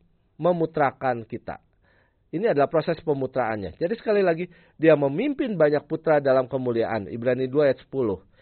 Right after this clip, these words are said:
Karena baik dia yang menguduskan, yaitu Tuhan, maupun mereka yang sedang dikuduskan, yaitu kita. Jadi bagaimana dia memimpin kita dalam kemuliaan? Melalui pengudusan watak.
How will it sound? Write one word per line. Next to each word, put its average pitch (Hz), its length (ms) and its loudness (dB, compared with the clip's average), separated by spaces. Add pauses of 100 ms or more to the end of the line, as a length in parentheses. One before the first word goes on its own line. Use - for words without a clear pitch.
(160)
Karena 147 320 0
baik 135 240 2
dia 240 320 2
yang 160 160 2
menguduskan, 131 720 -4 (800)
yaitu 107 400 -8
Tuhan, 120 480 -4 (800)
maupun 160 480 0
mereka 226 400 2
yang 160 160 2
sedang 151 240 2
dikuduskan, 160 880 -2
yaitu 127 240 -2
kita. - 460 -6 (180)
Jadi 220 240 0
bagaimana 208 480 0
dia 160 140 2
memimpin 135 500 -4
kita 131 400 -2
dalam 120 320 -2
kemuliaan? 127 560 -4 (320)
Melalui 165 720 4 (160)
pengudusan 156 560 0
watak. 85 320 -8